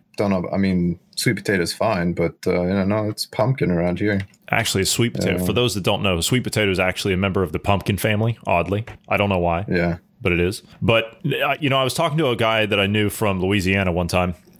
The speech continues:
Speaker 2: and I said I was gonna go make a pumpkin pie, and he said, "I'm sorry, a what?"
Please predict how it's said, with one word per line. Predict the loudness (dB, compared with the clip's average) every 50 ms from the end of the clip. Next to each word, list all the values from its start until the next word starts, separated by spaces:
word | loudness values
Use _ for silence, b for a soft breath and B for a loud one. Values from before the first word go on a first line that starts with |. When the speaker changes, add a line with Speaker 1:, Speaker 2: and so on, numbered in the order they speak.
| _ -6
Speaker 2:
and | -2 0 0
I | 0
said | 0 0 0 2 2 2
I | 2 0
was | 0 -4
gonna | -8 -6 -2 0 0 2
go | 2 2
make | 2 0 0 0
a |
pumpkin | 0 0 0 0 -2 -6 -4
pie, | -2 0 0 2
and | 2 0
he | 0
said, | 0 0 0 0 0 -4 -4 _
"I'm | -2 0
sorry, | 2 2 2 2
a | 0
what?" | 0 0 0 0 0 -2 -8